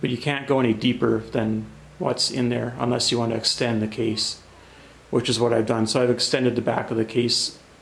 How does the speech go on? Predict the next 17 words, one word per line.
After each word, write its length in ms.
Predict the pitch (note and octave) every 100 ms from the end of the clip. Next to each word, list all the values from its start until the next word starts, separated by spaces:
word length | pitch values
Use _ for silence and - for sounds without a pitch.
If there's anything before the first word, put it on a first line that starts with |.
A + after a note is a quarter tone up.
| -
where 140 | B2+
the 80 | A2+
halves 360 | - A#2 A2+
meet 300 | G#2+ A#2+ A#2+ - - - -
by 80 | -
about 260 | A2 A#2+ A2+ -
an 140 | A#2
eighth 200 | B2 A#2+
of 120 | A2+
an 80 | A2
inch 360 | A2 A2+ - - - - - - -
to 100 | -
make 240 | A#2 A#2 A2
that 240 | A#2 -
work. 300 | C#3 D3 C#3+ - - - - - - - - - - - - - -
And, 480 | C#3 B2+ C3 B2 A#2+
uh, 320 | B2 A#2 A2